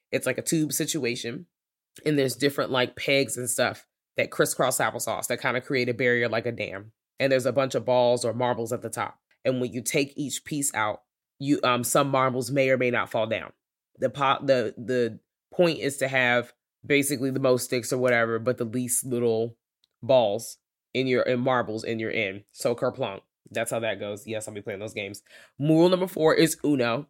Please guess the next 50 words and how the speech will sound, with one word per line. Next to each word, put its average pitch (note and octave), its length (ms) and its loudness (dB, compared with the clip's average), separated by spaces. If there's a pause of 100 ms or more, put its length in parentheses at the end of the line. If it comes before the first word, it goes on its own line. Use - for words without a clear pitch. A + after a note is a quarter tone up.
(140)
I'm C3 220 6
a C#3 40 0
person C#3 360 2
that C3 160 2
plays, B2+ 500 0
um, A#2 260 -2
stacks, C3+ 480 4 (160)
pile C#3 260 4
on, B2+ 240 0 (180)
might C#3 220 4
even C#3+ 140 0
do C#3+ 120 4
color, C3 260 2
might B2+ 160 0
even C3+ 180 0
do C3+ 80 -2
numbers, A#2 320 -2
bitch. A#2 180 -4
I'll A2 60 -4
be A#2+ 100 -2
doing B2 180 -2
everything. G#2 440 -4 (520)
And D#3+ 140 4
definitely D3+ 320 6
an D3+ 80 4
elimination D3+ 460 2
round. A2+ 280 -2 (500)
Um, C3 460 6
and C3+ 180 2
so C3+ 300 4
in C#3+ 220 2
this D3 220 0
Uno, B2 520 0 (340)
you C#3+ 140 0
cannot C3+ 420 2
put C3+ 240 2
draw C3 240 4
twos C3 220 0
on B2+ 100 0
top B2 220 2
of C3+ 60 -2
draw B2+ 180 4
fours. A#2 300 0
I B2 140 0
don't B2 100 -2
know A2+ 240 -4 (120)
who A#3 200 6
raised A#2+ 320 2
you, A2+ 120 -6
girl, G2+ 340 -6